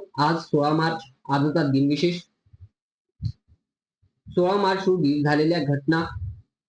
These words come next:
दोन हजार एक, नेल्सन मंडेला यांना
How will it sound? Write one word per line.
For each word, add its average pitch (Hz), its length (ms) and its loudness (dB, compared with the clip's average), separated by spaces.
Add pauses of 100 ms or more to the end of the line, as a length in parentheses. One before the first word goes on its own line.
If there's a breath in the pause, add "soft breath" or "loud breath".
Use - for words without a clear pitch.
(560)
दोन 165 240 2
हजार 175 240 2
एक, 175 260 -2 (140)
नेल्सन 165 500 2
मंडेला 156 440 2 (280)
यांना 156 400 2